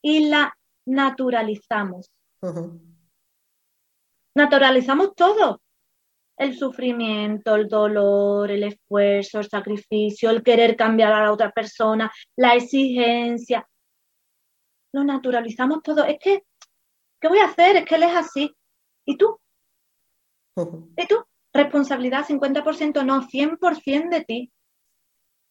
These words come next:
Speaker 1: Responsabilidad cien por cien de ti. Y cuando tú entras en ese cien por cien de responsabilidad contigo, podrás compartir con el otro tu cincuenta por ciento.
Speaker 2: Pero tienes que tener primero tu cien por cien,
Speaker 1: Pero tienes que
Speaker 2: está
Speaker 1: tener
Speaker 2: claro.
Speaker 1: primero tu cien por cien,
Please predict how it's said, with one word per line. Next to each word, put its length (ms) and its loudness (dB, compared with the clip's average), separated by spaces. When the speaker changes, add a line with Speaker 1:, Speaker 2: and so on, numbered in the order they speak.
Speaker 1:
Responsabilidad 840 -2
cien 260 -4
por 140 -4
cien 240 -4
de 100 -2
ti. 260 -8
Y 120 -4
cuando 300 0
tú 140 0
entras 400 0
en 120 2
ese 240 -4
cien 300 -2
por 140 -6
cien 220 -2
de 80 0
responsabilidad 800 -6
contigo, 560 -6
podrás 300 -4
compartir 880 -2
con 160 -6
el 120 -4
otro 300 -4
tu 80 -6
cincuenta 520 -8
por 160 -16
ciento. 280 -18
Speaker 2:
Pero 220 2
tienes 280 -2
que 100 -4
tener 320 -4
primero 420 -2
tu 120 -10
cien 260 -10
por 120 0
cien, 120 2
Speaker 1:
Pero 120 2
tienes 300 2
que 120 2
Speaker 2:
está 120 4
Speaker 1:
tener 140 4
Speaker 2:
claro. 200 2
Speaker 1:
primero 440 -2
tu 120 2
cien 280 0
por 160 2
cien, 300 0